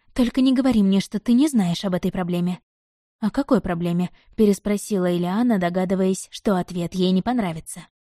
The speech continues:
На спине вдруг выступила холодная испарина. Дурное предчувствие резануло. Мелита глубоко вздохнула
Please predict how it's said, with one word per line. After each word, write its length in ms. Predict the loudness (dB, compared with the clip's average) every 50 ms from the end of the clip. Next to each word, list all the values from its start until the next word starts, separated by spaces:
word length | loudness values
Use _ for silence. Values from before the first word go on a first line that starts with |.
| _ _ _ _ _ _ _ _ 0
На 140 | 0 0
спине 340 | 2 0 0 2 2 2 2
вдруг 300 | 0 0 -2 -2 -2 -2
выступила 500 | -4 -4 -4 -4 -6 -6 -2 -2 -2 -2
холодная 500 | -2 -2 -2 0 0 0 2 2 0 0
испарина. 520 | 0 -4 -6 -8 -8 -6 -6 -8 -10 -12 -14 _ _ _ _ _ _
Дурное 480 | -4 -2 -2 0 0 0 0 0 0 0
предчувствие 640 | 0 -2 -4 -4 -4 -6 -8 -6 -6 -6 -6 -4
резануло. 520 | -4 -4 -4 -4 -4 -4 -4 -6 -8 -10 -14 _ _ _ _ _ _ _ _ _ _ _ _ _ _ 0
Мелита 460 | 2 2 4 4 2 0 0 -2 -2
глубоко 380 | 0 0 0 0 0 0 0
вздохнула 720 | -2 -2 -2 -4 -6 -6 -4 -4 -2 -2 0 0 -2 -2